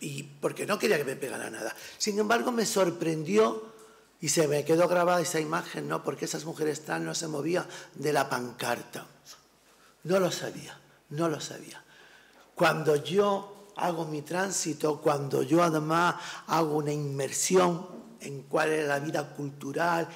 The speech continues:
económica, social y política que vivíamos las personas trans, lo entendí.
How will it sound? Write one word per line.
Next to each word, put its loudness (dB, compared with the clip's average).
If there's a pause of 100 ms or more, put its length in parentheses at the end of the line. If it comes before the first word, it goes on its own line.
(120)
económica, -4
social -2 (600)
y -4
política 0
que -2
vivíamos -4
las -6
personas -8
trans, -8 (220)
lo -6
entendí. -14